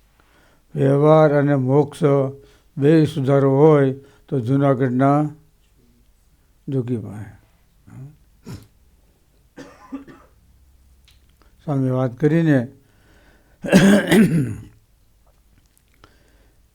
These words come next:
એકમાં સહેજ, સહેજ હેત થાય, એકમાં હેત કરવું પડે.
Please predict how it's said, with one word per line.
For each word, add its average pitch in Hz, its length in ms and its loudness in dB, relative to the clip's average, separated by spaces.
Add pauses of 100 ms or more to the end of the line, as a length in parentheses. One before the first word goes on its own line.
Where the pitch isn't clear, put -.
(140)
એકમાં 156 460 2
સહેજ, 151 540 0 (540)
સહેજ 151 220 0
હેત 151 280 0
થાય, 135 320 0 (480)
એકમાં 156 320 4
હેત 156 440 2
કરવું 143 260 0
પડે. 107 180 -6